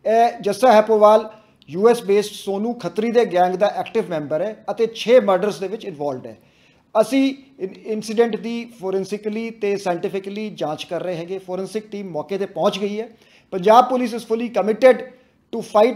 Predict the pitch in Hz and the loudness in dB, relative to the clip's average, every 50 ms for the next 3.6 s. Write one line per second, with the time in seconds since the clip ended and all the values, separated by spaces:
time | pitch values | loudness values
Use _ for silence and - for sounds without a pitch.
0 | 240 208 185 202 214 202 220 202 196 185 165 175 175 180 185 220 208 - - - | -2 -2 -2 -2 -4 -4 -6 -6 -6 -6 -6 -4 -2 0 0 0 -2 -6 -8 -6
1 | 196 175 175 190 196 202 - - 220 220 226 214 220 233 226 202 - 208 185 180 | -6 -4 -4 -6 -8 -12 -8 -2 0 0 0 0 0 -2 -2 0 0 0 -2 -2
2 | 180 - 214 196 180 214 208 208 - 190 196 185 185 190 180 175 185 214 208 214 | -4 -8 -10 -8 -10 -12 -12 -12 -12 -12 -12 -12 -12 -14 -14 -14 -14 -14 -10 -10
3 | 208 170 160 170 160 170 160 143 131 127 127 123 | -10 -8 -8 -10 -10 -10 -12 -12 -12 -12 -14 -16